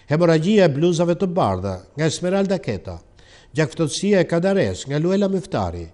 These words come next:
Shqipëria e vogël është pengu i një loje të madhe diplomatike, shkruan Herman Bernstein. Meti, mania, agroni dhe afrimi, parodistët që na frymëzuan,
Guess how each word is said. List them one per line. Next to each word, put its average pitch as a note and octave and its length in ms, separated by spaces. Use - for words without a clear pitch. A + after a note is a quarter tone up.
Shqipëria E3 440
e D3+ 60
vogël F#3+ 400
është - 160
pengu E3+ 380
i C3 160
një D3 160
loje F#3+ 300
të G3+ 100
madhe D#3 320
diplomatike, D#3 800
shkruan D3 400
Herman G3 460
Bernstein. G2+ 680
Meti, F#3+ 460
mania, F3+ 560
agroni D#3+ 400
dhe D3+ 160
afrimi, A2 480
parodistët D#3 640
që F#3 80
na F3+ 160
frymëzuan, B2+ 600